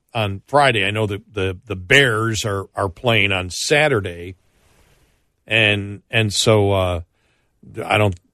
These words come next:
There's been no determination on whether it would be that bad where you'd actually have to cancel it. I don't know if wind cancels a game as much as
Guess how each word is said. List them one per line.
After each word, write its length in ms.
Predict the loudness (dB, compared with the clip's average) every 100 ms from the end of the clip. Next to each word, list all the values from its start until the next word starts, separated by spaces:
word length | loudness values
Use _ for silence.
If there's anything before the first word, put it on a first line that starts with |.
| _ _ -14
There's 260 | -10 -8
been 220 | 2 2
no 120 | 4 0
determination 720 | -2 -2 0 2 0 0 -6
on 140 | -6
whether 160 | -4 -6
it 40 | -6
would 140 | -8
be 120 | -6
that 240 | 0 0 2
bad 240 | 2 2
where 100 | -2
you'd 160 | -2 0
actually 400 | 0 -2 -6 -4
have 220 | -2 -4
to 260 | -6 -8 -10 _ _ _ _ _
cancel 500 | -4 0 0 -2 -4
it. 40 | 0
I 120 | 2
don't 80 | 4
know 120 | 2
if 140 | 0
wind 560 | -6 2 2 4 0 -2
cancels 480 | -2 -2 -2 -4 -4
a 60 |
game 280 | 0 0 0
as 140 | -2
much 240 | -2 -2 0
as 300 | -2 -2